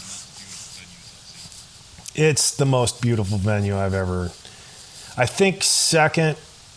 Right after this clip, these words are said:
a close, not even a close second, actually. The, the Q Creek Ranch that we used to be able to have the,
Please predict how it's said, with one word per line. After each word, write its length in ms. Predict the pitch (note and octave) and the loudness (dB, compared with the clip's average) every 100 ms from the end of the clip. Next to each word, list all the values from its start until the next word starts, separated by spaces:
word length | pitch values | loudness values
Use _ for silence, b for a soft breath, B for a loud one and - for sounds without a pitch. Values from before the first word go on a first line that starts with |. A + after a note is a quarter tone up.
| - | -4
a 80 | A#2+ | -2
close, 640 | - - D#3+ E3+ - - | -2 2 6 6 4 2
not 240 | C#3 C3 B2+ | 4 4 4
even 160 | A#2+ | 2
a 60 | A2 | 0
close 320 | - A2 G2+ | 0 0 2
second, 320 | - G2 G2+ | 0 0 0
actually. 400 | G2+ G2+ - G#2 | 0 0 0 0
The, 360 | G2+ G#2+ G2+ G2 B B B B - | 2 4 4 0 B B B B -2
the 80 | B2+ | 0
Q 280 | - F#3 F#3 | 2 4 4
Creek 380 | - E3 D3+ - | 4 2 2 4
Ranch 680 | B2+ B2 B2 B2+ - - - - - - - - - - - | 4 4 4 2 -2 -4 -8 -20 -20 -20 -20 -20 -20 -10 0
that 140 | A#2+ | 2
we 100 | A#2 | 4
used 180 | A#2 - | 2 2
to 60 | A2 | 2
be 160 | A#2+ | 4
able 200 | A#2+ A2+ | 4 2
to 80 | A2 | 2
have 280 | A2+ A2+ G#2 | 4 2 4
the, 420 | G#2+ G#2 G2 G2+ | 2 4 2 -2